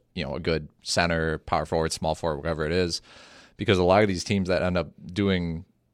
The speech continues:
really well in the postseason have a good, one good backcourt player and then, like, a better front court player. Like we're seeing with the seventy-sixers. Um, they're, they're a little bit of a strange example 'cause their point guard's, like, six ten. But,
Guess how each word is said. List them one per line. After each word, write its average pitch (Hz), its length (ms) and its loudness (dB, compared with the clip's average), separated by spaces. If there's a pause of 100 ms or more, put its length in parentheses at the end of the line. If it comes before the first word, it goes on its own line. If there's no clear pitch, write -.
really 98 260 2
well 90 500 6
in 90 100 0
the 85 80 -2
postseason 82 720 0 (460)
have 85 720 2 (320)
a 80 240 2
good, 78 380 -2
one 95 360 2
good 87 240 -4
backcourt 95 420 4
player 87 340 2
and 85 140 -2
then, 82 120 0
like, 80 160 -2
a 80 60 -2
better 82 340 4
front 82 320 -2
court - 220 -6
player. - 280 -8
Like 87 100 -6
we're 92 100 -2
seeing 104 200 2
with 95 100 2
the 87 60 0
seventy-sixers. - 880 0 (480)
Um, 80 540 2
they're, 101 240 8
they're 95 180 4
a 90 60 8
little 85 180 4
bit 78 120 0
of 76 60 -4
a 69 160 -6 (600)
strange 80 340 2
example 76 360 -4
'cause 80 100 -6
their 78 100 -4
point 80 260 -6
guard's, 80 200 -4
like, - 160 -8
six - 220 -6
ten. 76 340 -4 (760)
But, - 360 4